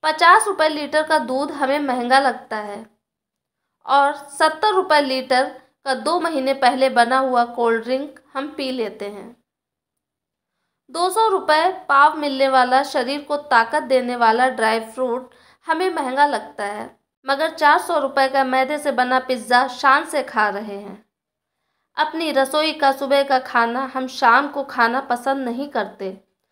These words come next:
जबकि कंपनियों के छः माह पुराने सामान सब खा रहे हैं,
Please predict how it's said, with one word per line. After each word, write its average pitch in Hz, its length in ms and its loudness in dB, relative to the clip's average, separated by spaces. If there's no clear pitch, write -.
जबकि 262 460 -2
कंपनियों 311 560 0
के 311 200 -4
छः 339 300 -4
माह 277 220 2
पुराने 247 600 2
सामान 285 460 2
सब 330 280 -2
खा 214 240 4
रहे 202 200 -4
हैं, 220 300 -16